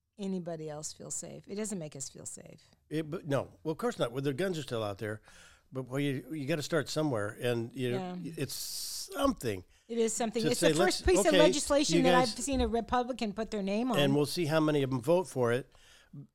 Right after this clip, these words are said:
Speaker 2: The, all the ones that have been saying that, you know, "The problem was the mentally ill. We take care of," well, okay, you're saying that.
Speaker 1: But you
Speaker 2: Let's
Speaker 1: won't
Speaker 2: target those people 'cause they always ta-, tell.
Speaker 1: They voted
Speaker 2: They
Speaker 1: against it.
Speaker 2: always come out and say they're gonna do this in one form or another.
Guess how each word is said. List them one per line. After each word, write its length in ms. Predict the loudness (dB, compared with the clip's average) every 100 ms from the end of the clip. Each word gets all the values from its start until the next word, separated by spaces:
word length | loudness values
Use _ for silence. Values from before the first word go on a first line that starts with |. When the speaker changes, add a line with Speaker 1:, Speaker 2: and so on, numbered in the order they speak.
| _ -4
Speaker 2:
The, 140 | -2
all 180 | 2 4
the 80 | 4
ones 260 | 6 4 4
that 80 | 2
have 80 |
been 140 | 2 0
saying 340 | 0 2 4
that, 140 | 4 2
you 60 | 2
know, 40 |
"The 80 | 0
problem 380 | 0 0 2 4
was 200 | 4 2
the 100 | 2
mentally 400 | 4 4 4 4
ill. 280 | 4 4
We 140 | 2 0
take 260 | 0 -4
care 200 | -2 -4
of," 100 | -4
well, 240 | -2 -2 -2
okay, 360 | -2 -4 -4 -4
you're 240 | -2 -2
saying 380 | -2 -2 -2 2
that. 240 | 2 0 -4 -16 -14
Speaker 1:
But 120 | -6
you 100 | 2
Speaker 2:
Let's 300 | 4 4 0
Speaker 1:
won't 160 | -6 -6
Speaker 2:
target 460 | 0 2 2 0 2
those 260 | 0 0
people 440 | -2 -2 0 -2 -4 -16 -2
'cause 240 | -2 0
they 160 | -2 -4
always 600 | -2 0 0 -2 -4 -8 -12
ta-, 180 | -12 -12 -12 -20 _ -20 -16
tell. 320 | 2 4 4
Speaker 1:
They 120 | 4 4
voted 340 | 6 6 4
Speaker 2:
They 60 | 4
Speaker 1:
against 280 | 4 4
it. 40 | 4
Speaker 2:
always 340 | 6 4 2
come 280 | -4 -2 2
out 160 | 2 0
and 120 | -4
say 320 | 0 2 4
they're 160 | 2 2
gonna 180 | 0
do 180 | 0 2
this 220 | 2 0
in 140 | 0 0
one 180 | 0 0
form 320 | 0 -2 0
or 80 | 0
another. 480 | 0 0 0 -4